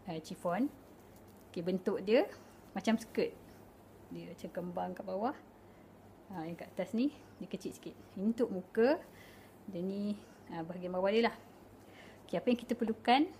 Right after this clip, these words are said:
Cuma sekop kepala.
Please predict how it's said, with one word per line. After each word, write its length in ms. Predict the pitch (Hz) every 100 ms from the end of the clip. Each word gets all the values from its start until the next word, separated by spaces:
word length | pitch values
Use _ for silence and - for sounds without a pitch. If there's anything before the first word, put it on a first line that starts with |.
| - - - - - - - - - -
Cuma 320 | - 233 330 - - - - - - - - - - - - - - - -
sekop 400 | - 233 - - - - - - - - -
kepala. 400 | - 175 165